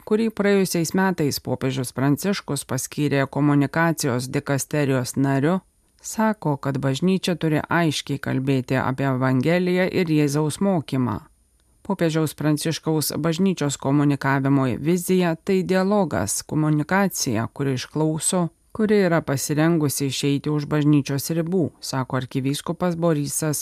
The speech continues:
Gudziakas. Arkivyskupas dalyvavo Romoje vykusioje komunikacijos dikasterijos plenarinėje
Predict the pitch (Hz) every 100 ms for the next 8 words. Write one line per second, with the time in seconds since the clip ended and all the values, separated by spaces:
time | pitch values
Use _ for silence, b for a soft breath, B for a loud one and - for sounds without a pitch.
0 | - 156 156 180 160 - 78 80 - -
1 | - _ - 208 202 220 226 - 202 208
2 | 175 180 180 170 175 165 170 147 120 170
3 | 165 151 139 135 131 170 180 180 - 175
4 | 170 160 139 143 143 131 131 135 - 131
5 | 131 131 123 127 - 185 190 190 - 202
6 | 190 170 151 147 156 151 156